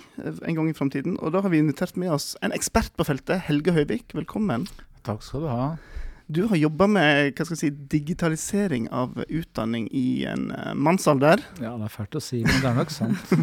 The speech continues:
Speaker 1: <laughs> Men du først, eh, hu-, husker du din egen, eh, utdanning?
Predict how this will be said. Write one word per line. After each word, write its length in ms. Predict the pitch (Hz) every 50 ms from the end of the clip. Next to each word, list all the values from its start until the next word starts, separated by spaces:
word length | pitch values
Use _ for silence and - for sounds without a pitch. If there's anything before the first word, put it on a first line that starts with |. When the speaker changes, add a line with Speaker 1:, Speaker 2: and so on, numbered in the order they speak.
| 220 220 - - - 233 320
Speaker 1:
<laughs> 580 | 262 - - 262 - - 220 220 - 226 - -
Men 100 | 190 202
du 60 | 220
først, 380 | 202 196 226 226 202 - - -
eh, 300 | 202 170 165 165 170 180
hu-, 460 | 175 165 165 165 156 160 156 160 160 - 165
husker 320 | 156 160 - - 190 190 180
du 220 | 180 175 170 156
din 140 | 151 156 151
egen, 340 | 156 151 147 156 156 156 147 139
eh, 400 | 139 143 143 143 127 123 127 139 143 147 156 - - -
utdanning? 560 | - 151 156 - - 170 135 123 123 247